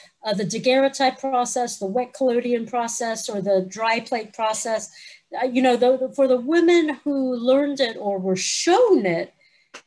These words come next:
um, you know, the difficulty of the process and the awkwardness of the equip-, of the equipment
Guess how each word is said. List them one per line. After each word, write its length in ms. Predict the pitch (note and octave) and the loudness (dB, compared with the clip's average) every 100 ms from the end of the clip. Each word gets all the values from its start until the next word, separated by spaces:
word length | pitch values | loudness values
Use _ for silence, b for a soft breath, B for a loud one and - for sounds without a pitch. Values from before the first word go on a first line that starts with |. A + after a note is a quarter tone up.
| - | -4
um, 460 | A3+ A#3 A#3 A#3+ - | 2 2 2 -4 -4
you 120 | A#3+ | -2
know, 80 | A#3 | 0
the 100 | A3+ | -2
difficulty 760 | E3+ - F4 F#4 F#4 D4+ C#4+ | -2 2 2 2 -2 -4 0
of 140 | C4 - | 0 0
the 60 | |
process 720 | G3+ A3+ G#3+ G#3 - G#3 G3 A#3+ | -12 -2 -2 -2 -2 -2 -2 -4
and 160 | G3 | -4
the 100 | G3+ | -6
awkwardness 720 | - A3+ A#3 C4 G#3+ G#3 F#3+ G#3 | -6 -6 -4 -4 -6 -6 -6 -6
of 120 | F3 | 0
the 120 | F#3 | 0
equip-, 380 | F#3 E3+ D#3 _ - | 0 -6 -12 _ -8
of 140 | G3+ | -2
the 100 | F#3 | 0
equipment 640 | F#3 F#3 A#3+ A#3+ F#3+ F#3 | 0 0 -2 0 -2 -2